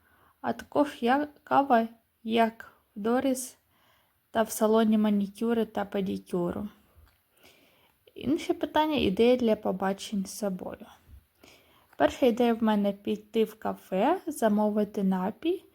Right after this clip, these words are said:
взяти блокнот та уявити себе дев'ятнадцятирічною і відповідати на такі питання. Що з маленьких мрій я хотіла і що здійснилось?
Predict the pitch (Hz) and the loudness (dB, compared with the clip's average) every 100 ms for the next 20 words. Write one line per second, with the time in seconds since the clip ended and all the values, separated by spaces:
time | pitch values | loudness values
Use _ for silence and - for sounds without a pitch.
0 | _ _ _ _ 214 240 233 208 196 196 | _ _ _ _ 2 4 4 0 0 0
1 | 196 220 294 - - - _ _ 202 202 | -2 -2 -2 -4 -14 -20 _ _ 0 2
2 | 196 202 202 202 208 269 - - 190 196 | 2 2 0 0 0 -2 -4 -10 -6 -2
3 | 214 190 202 196 196 190 196 - - 190 | -2 -2 0 0 0 -4 -4 -8 -6 -2
4 | 185 180 - 185 208 - _ _ _ _ | -2 -4 -6 -6 -6 -12 _ _ _ _
5 | _ _ _ 349 330 - _ _ - 240 | _ _ _ -16 -16 -20 _ _ -6 0
6 | 233 214 214 - 208 196 277 294 277 233 | 2 2 0 0 -2 2 0 0 0 0
7 | 226 - 240 277 - 180 185 185 185 _ | -2 -10 -10 -8 -2 0 0 -2 -6 _
8 | _ - - _ - 294 294 247 202 202 | _ -20 -20 _ -4 -2 4 6 6 6
9 | 233 240 233 226 233 233 226 220 214 214 | 2 -2 -2 -2 0 0 -2 -4 -8 -6
10 | 220 214 202 190 220 196 190 208 - 202 | -4 -2 -2 -4 -4 -4 -2 -4 -4 -6
11 | 208 208 196 - | -4 -4 -6 -8